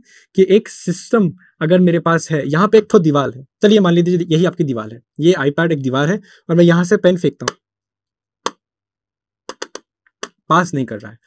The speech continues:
But क्वांटम मैकेनिक्स की वजह से, या मैं बोलूँ नेचर की वजह से, नेचर ने ऐसा बनाया है, ब्रह्मांड ने ऐसा बनाया है हर सिस्टम को,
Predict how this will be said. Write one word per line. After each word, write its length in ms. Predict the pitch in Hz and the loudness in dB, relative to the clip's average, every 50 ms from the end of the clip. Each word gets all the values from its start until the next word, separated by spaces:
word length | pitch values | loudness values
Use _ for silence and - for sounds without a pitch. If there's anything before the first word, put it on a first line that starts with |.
| _ _ _ _ - | _ _ _ _ -6
But 120 | 156 156 - | -6 -6 -4
क्वांटम 380 | - 170 190 220 226 240 247 | -2 0 2 2 2 2 2
मैकेनिक्स 560 | 220 208 196 180 185 165 165 170 180 180 180 | 2 2 0 0 0 -2 -2 -2 -4 -6 -8
की 120 | - - 160 | -6 -6 -4
वजह 320 | 135 135 127 120 127 127 | -2 -2 -4 -4 -4 -6
से, 380 | 123 - - 170 151 113 98 _ _ _ _ _ _ _ _ _ - | -6 -6 0 0 0 0 0 _ _ _ _ _ _ _ _ _ -10
या 80 | 143 147 | -8 -6
मैं 100 | 151 147 | -6 -4
बोलूँ 200 | 143 147 147 151 | -4 -2 -2 -2
नेचर 400 | 143 147 156 156 - - 208 190 | -4 -4 -6 -6 -2 -2 -2 -2
की 140 | 185 180 160 | -2 -6 -6
वजह 240 | 135 123 120 123 110 | -6 -6 -6 -8 -10
से, 280 | - - 185 151 117 _ _ _ _ _ - | -4 -2 -2 -2 -2 _ _ _ _ _ -8
नेचर 400 | 135 131 143 143 - 165 165 156 | -6 -6 -6 -4 -2 -2 -2 -2
ने 100 | 160 156 | -2 -4
ऐसा 200 | 147 143 - 165 | -4 -4 -6 -6
बनाया 420 | 147 135 131 131 127 131 147 170 170 | -6 -4 -6 -4 -4 -4 -2 -2 -2
है, 120 | 170 165 | -2 -2
ब्रह्मांड 480 | 143 143 135 131 127 113 120 123 131 131 | -4 -4 -6 -6 -6 -6 -8 -6 -6 -6
ने 80 | 143 | -6
ऐसा 180 | 139 - 147 139 | -6 -6 -8 -8
बनाया 380 | 131 127 123 123 127 143 180 | -6 -6 -8 -6 -6 -4 -4
है 120 | 185 170 180 | -2 -2 -2
हर 140 | 156 165 156 | -4 -4 -6
सिस्टम 380 | - - 151 - - 175 165 151 | -6 -10 -14 -8 -6 -6 -6 -4
को, 180 | - 160 202 | -4 -4 -4